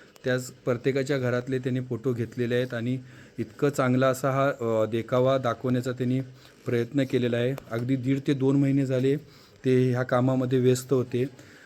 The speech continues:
आणि एकदम <clears throat> भावपूर्ण, अ, श्रद्धेने हे जे काम करतायत, ते हे ज्योतिबाचा डोंगर दाखवण्याचा प्रयत्न केला. आणि हे बघा, हे साईडला जसं सेम जसा ज्योतिबा डोंगरावरती आहे,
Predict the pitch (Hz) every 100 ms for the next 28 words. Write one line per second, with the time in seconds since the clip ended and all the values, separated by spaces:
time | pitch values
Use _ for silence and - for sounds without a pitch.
0 | - 120 127 123 147 160 - 127 147 120
1 | 131 135 139 139 147 147 160 - - -
2 | - - - 120 120 - 131 123 143 147
3 | 139 139 135 143 147 131 135 135 120 123
4 | 127 - - - - - 131 123 131 127
5 | 123 131 127 123 131 123 120 135 135 135
6 | - - 139 117 113 127 123 120 131 127
7 | 123 120 131 123 120 117 135 - - -
8 | - - 113 117 131 139 143 - - -
9 | _ _ - 120 117 113 113 127 123 -
10 | 120 131 135 127 123 151 143 147 147 156
11 | 139 147 139 131 131 135 135 127 127 131
12 | 135 135 131